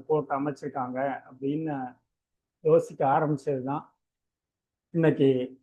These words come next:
கடமையே கண்ணாய் அப்படின்ற தலைப்புல ஒரு சிந்தனை உரை. அதாவது மனித வாழ்க்கை அப்படின்னு பார்த்தோம்னா அது ஒரு சங்கிலி மாதிரி. அதாவது இந்த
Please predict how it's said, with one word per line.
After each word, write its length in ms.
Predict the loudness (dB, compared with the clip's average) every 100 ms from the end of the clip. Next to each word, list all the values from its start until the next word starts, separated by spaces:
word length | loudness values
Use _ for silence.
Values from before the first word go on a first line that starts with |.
| -2
கடமையே 600 | 2 2 4 4 4 2
கண்ணாய் 640 | 0 0 2 2 0 -4 _ -10
அப்படின்ற 380 | -4 -2 0 -2 -2
தலைப்புல 540 | -4 -4 -6 -6 -10 _
ஒரு 180 | -8 -6
சிந்தனை 360 | -4 -2 -2
உரை. 380 | -2 -2 -4 -6 _ -20 -18 -16 -20 _ _ _ _ _ _ _ _ _ _ _ _ _ _ _ _ _ _ _ _ _ _ _ _ _ _ _ _ 2
அதாவது 220 | 4 6
மனித 240 | 6 10 10
வாழ்க்கை 460 | 10 8 8 6 4 2 0
அப்படின்னு 300 | 2 4 6
பார்த்தோம்னா 420 | 6 6 4 4 4 2 -2 _ 2 2 2 -4 _ _
அது 180 | 0 6
ஒரு 200 | 8 8 6 0 -12 _ -8
சங்கிலி 340 | -4 0 0 2
மாதிரி. 440 | 0 0 -4 -8 _
அதாவது 260 | -4 -2 0
இந்த 140 | 0